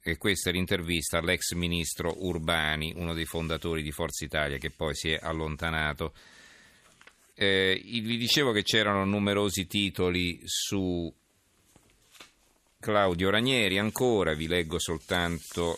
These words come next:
ve ne leggo soltanto alcuni perché, mm, siamo veramente in chiusura. Tutto Sport, "L'Ester povero ha un fatturato come il Napoli, la grande sorpresa", quindi dicono la povera squadra che ha vinto, eccetera, dice no,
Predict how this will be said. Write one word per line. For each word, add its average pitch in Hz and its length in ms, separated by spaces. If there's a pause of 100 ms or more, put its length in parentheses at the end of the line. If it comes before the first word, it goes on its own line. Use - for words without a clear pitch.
(100)
ve 80 120
ne 82 120
leggo 82 260
soltanto 87 560
alcuni 92 560
perché, 78 480 (180)
mm, 65 220
siamo 80 260
veramente 82 460
in 85 80
chiusura. 95 520
Tutto 95 320
Sport, 101 520
"L'Ester 101 480
povero 98 500
ha 101 140
un 95 80
fatturato 104 680
come 104 280
il 95 100
Napoli, 82 540
la 85 80
grande 92 340
sorpresa", 82 720
quindi 82 300
dicono 78 280
la 73 120
povera 82 320
squadra 82 500
che 78 60
ha 78 60
vinto, 80 300
eccetera, 78 360
dice 82 160
no, 85 120